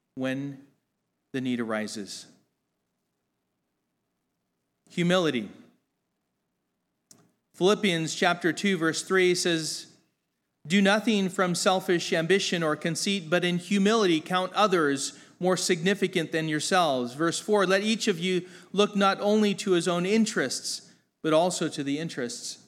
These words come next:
of others." Humility in a person's life means that they have a modest or low view of their own importance.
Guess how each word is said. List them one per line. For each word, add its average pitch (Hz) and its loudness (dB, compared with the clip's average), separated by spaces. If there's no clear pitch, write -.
of 127 -6
others." 110 -4
Humility 233 6
in 202 2
a 185 2
person's 208 2
life 196 2
means 196 2
that 190 0
they 190 4
have 190 4
a 180 2
modest 233 2
or 196 4
low 208 4
view 175 0
of 175 2
their 180 4
own 185 2
importance. 156 -4